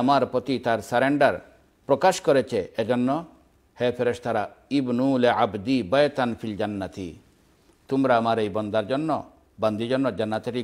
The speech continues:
ঘর নির্মাণ করো। ওয়াসাম্মুহু বায়তাল হামদি, এবং সাইনবোর্ড লাগাও বায়তুল হামদ, house of praise, house of thanks, যে আমার বন্দা বিপদ মুহূর্তেও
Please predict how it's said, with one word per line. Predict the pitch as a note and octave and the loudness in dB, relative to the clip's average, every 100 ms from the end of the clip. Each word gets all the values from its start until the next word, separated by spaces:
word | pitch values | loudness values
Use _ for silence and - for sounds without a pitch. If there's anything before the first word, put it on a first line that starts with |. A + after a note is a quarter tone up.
| G#2 | -2
ঘর | C#3 | 0
নির্মাণ | D3+ D#3 D3 | 0 -2 0
করো। | D#3+ B2 - - _ - _ _ _ - | 2 2 -2 -20 _ -20 _ _ _ -4
ওয়াসাম্মুহু | A2+ - G#2+ A2 C3 A#2+ | -4 -2 -2 0 -2 -2
বায়তাল | G#2 G2 G2 F2+ | -4 -4 -6 -8
হামদি, | F#2 E2+ F#2+ | -10 -12 -10
এবং | G2+ A2 - | -8 -8 -6
সাইনবোর্ড | A2+ A2+ C#3 C#3+ | -6 -2 -2 0
লাগাও | C#3+ C#3+ F#3 - _ _ - | 2 2 0 -4 _ _ -20
বায়তুল | F2+ A2 A2+ - A2 F#2+ | -6 0 0 0 -4 -4
হামদ, | F#2+ G2+ G2 E2+ - - - | 0 0 -2 -6 -12 -18 -2
house | A2 B2 B2+ D3+ | 0 0 0 -6
of | D3 - | -6 -10
praise, | A2+ G#2+ G2 - - | -4 -2 -4 -8 -8
house | A2 A#2 A2+ | -2 -2 -2
of | B2 - | -8 -6
thanks, | D3 C#3+ G#2+ - _ _ _ _ - | -4 -4 -6 -16 _ _ _ _ -6
যে | A#2 | -2
আমার | A#2+ B2+ A2 | 0 0 0
বন্দা | A2+ A#2 B2 | -4 0 -2
বিপদ | A2+ A2+ C3+ A#2+ | -2 -2 -2 -2
মুহূর্তেও | C3+ F3+ F3+ G#2+ | -2 -2 0 -2